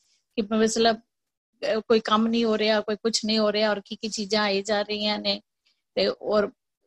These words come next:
ਉਸ, ਉਸ ਦਿਨ ਦੀ, ਪਹਿਲੇ ਦਿਨ ਦੀ ਹੀ ਇੰਨੀ ਜ਼ਬਰਦਸਤ ਬਖਸ਼ਿਸ਼ ਸੀ ਨਾ ਕਿ ਕੁਛ ਕਹਿਣ ਦੀ ਗੱਲ ਨਹੀਂ।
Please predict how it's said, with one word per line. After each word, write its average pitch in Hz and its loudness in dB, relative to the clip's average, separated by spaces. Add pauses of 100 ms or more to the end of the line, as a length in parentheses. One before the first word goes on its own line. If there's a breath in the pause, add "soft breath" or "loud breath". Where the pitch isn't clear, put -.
(220)
ਉਸ, 247 2 (120)
ਉਸ 254 4
ਦਿਨ 254 2
ਦੀ, 285 2
ਪਹਿਲੇ 277 4
ਦਿਨ 262 -2
ਦੀ 311 6
ਹੀ 302 0
ਇੰਨੀ 254 -2
ਜ਼ਬਰਦਸਤ 233 0
ਬਖਸ਼ਿਸ਼ 247 -2
ਸੀ 220 -8
ਨਾ 220 -2
ਕਿ 220 -6
ਕੁਛ 220 -2
ਕਹਿਣ 208 -4
ਦੀ 190 -6
ਗੱਲ 180 -6
ਨਹੀਂ। - -20